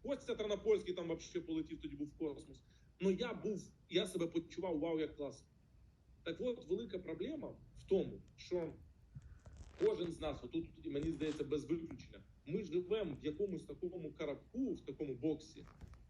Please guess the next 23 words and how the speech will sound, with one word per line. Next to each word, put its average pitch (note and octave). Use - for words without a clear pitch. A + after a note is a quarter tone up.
який -
ми G3
самі F#3+
склали G3+
з -
убіждень, E3+
з, -
е, C#3+
оточення, D#3+
з -
нашого D#3+
досвіду F#3
попереднього. E3
І G3
все, -
що -
знаходиться E3
за A3+
цим A3
коробком, C#3+
за F3
цією D3
коробкою, -